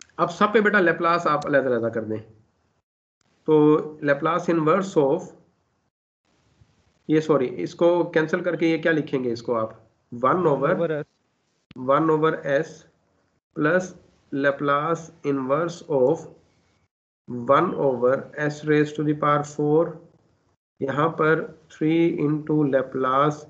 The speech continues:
Speaker 1: inverse of one over S square, फिर three into Laplace inverse of one over S raised to the power three।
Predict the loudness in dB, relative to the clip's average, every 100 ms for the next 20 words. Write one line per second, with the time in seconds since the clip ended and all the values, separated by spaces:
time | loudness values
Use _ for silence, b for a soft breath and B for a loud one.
0 | -6 -4 0 0 0 0 0 2 0 -6
1 | b b b b _ -10 0 2 4 2
2 | 0 0 -2 -2 -2 -4 -4 -6 -2 2
3 | 2 -2 -6 -20 _ _ _ _ _ _
4 | 0 2 2 0 -8 -20 -10 0 2 4
5 | 2 0 -10 -18 -4 -2 0 0 0 2
6 | 2 0 0 2 2 0 -2 -16 _ -8
7 | -6 -4 -2 -2 -2 -6 -2 0 0 -2
8 | -10 _ -12 -2 0 2 0 0 0 -2
9 | -4 -4 -4 -4 -6 -6 -6 -8 -8 -6
10 | -6 -6 -8 -4 -4